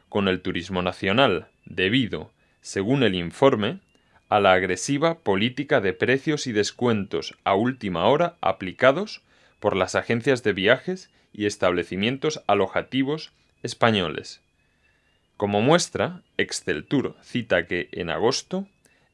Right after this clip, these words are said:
el I P C de las agencias de viajes apenas se elevó el cero coma uno por ciento.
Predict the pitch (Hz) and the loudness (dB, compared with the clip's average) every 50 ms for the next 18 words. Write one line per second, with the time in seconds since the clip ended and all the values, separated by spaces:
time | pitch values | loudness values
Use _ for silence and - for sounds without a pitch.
0 | _ - 92 107 120 156 160 - 175 170 - 123 98 92 90 90 87 - - 98 | _ -8 -6 -4 -4 -6 -4 -4 -6 -2 -2 -2 0 0 0 0 0 -2 -2 -6
1 | - - 135 139 - 143 113 101 - 98 90 85 85 87 107 120 - - 185 190 | -4 -4 -4 -2 -2 -2 -2 -2 -2 -4 -2 0 2 2 2 2 2 -2 -8 -8
2 | - - _ _ - 92 95 - 110 117 139 165 185 - - _ _ _ _ - | -8 -14 _ _ -6 -6 -2 2 2 2 2 0 -6 -8 -12 _ _ _ _ -14
3 | - - 107 98 92 87 85 85 98 127 - - - 95 98 92 - - 113 113 | -6 0 0 2 2 2 0 0 0 0 -2 -2 -4 -4 -4 -4 0 4 4 4
4 | 120 123 117 - 123 113 101 95 104 117 131 139 139 139 123 113 117 - 123 120 | 4 4 2 0 0 2 2 2 2 0 0 -2 -2 -2 -2 -4 -4 -2 -2 -2
5 | 101 87 82 - - 78 - | -2 -2 -6 -10 -12 -14 -14